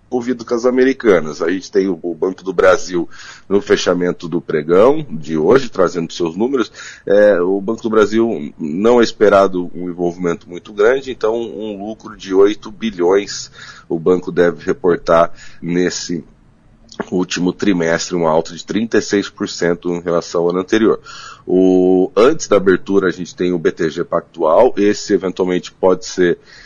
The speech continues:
é, pode estar bastante exposto a, a, às americanas, e, e vamos ver quanto. E também a gente tem ao longo da semana resultados do, do Banco B M G, Nubank, entre outros. Além disso, tem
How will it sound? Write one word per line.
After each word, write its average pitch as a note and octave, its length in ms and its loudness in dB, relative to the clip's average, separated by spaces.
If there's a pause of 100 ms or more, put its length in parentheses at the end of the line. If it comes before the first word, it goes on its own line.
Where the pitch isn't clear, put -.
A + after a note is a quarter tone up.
(120)
é, F2 360 0 (160)
pode F2 200 -2
estar F2+ 240 4
bastante G2+ 520 0
exposto G#2+ 600 0
a, D#2+ 260 -2
a, D2+ 320 -2
às D2+ 80 -4
americanas, F2 840 -2
e, E2 60 -6
e D#2+ 520 -6 (160)
vamos E2 280 -6
ver D#2 200 -2
quanto. F#2 540 0 (320)
E F#2+ 100 0
também F#2+ 440 2
a - 20 0
gente F2+ 260 -8
tem F#2+ 120 0
ao F2+ 80 0
longo F2 240 -2
da F2+ 100 2
semana F2+ 420 -2
resultados E2 500 -4
do, E2 220 -2
do D2 140 -12
Banco D2+ 340 -6
B D#2+ 100 -8
M C#2+ 180 -10
G, F#2 420 4
Nubank, F2 840 -2 (520)
entre G2 560 0
outros. E2 800 -4
Além F2+ 260 2
disso, F#2+ 280 -6
tem G#2 300 2